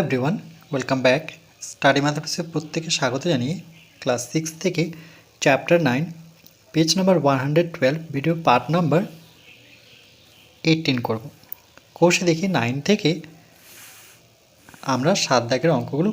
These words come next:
করব। সাতের এক নাম্বার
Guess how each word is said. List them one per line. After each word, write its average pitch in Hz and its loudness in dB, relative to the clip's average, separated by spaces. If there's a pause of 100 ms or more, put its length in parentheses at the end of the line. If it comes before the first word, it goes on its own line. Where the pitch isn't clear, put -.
করব। 120 0 (2000)
সাতের 180 0 (140)
এক 135 0 (120)
নাম্বার 185 6